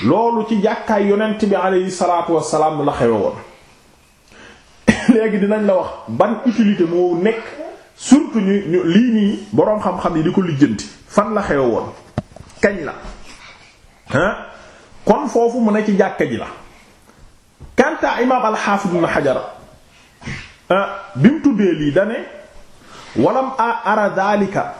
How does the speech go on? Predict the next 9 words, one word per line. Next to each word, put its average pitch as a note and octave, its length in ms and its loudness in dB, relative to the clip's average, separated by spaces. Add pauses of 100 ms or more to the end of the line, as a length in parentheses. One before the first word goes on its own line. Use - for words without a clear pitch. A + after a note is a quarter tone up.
(260)
fi B3 320 6
shay'in A#3+ 500 0
min G#3+ 140 2
at-turuq G3+ 480 0
anhuma." D3 640 -2 (1300)
Mu F3+ 200 2
ne B3+ 80 -2
man C4+ 280 -2
nag, - 140 -4